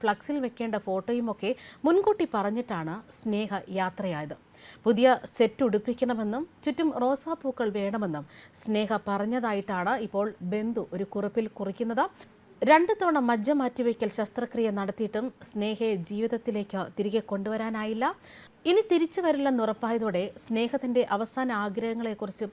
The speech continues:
പറയുകയായിരുന്നുവെന്നും ഷാജി പറയുകയാണ്. എഞ്ചിനീയറിംഗ് പഠനം അവസാന വർഷം എത്തിയപ്പോഴാണ്, ഏഹ്, സ്നേഹയുടെ അസുഖം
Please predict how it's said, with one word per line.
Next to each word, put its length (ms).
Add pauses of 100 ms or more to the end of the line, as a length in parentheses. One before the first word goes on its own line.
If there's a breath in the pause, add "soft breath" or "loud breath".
പറയുകയായിരുന്നുവെന്നും 1000 (400 loud breath)
ഷാജി 400
പറയുകയാണ്. 640 (440 loud breath)
എഞ്ചിനീയറിംഗ് 440
പഠനം 320
അവസാന 380
വർഷം 360
എത്തിയപ്പോഴാണ്, 800 (220)
ഏഹ്, 320 (220)
സ്നേഹയുടെ 680
അസുഖം 360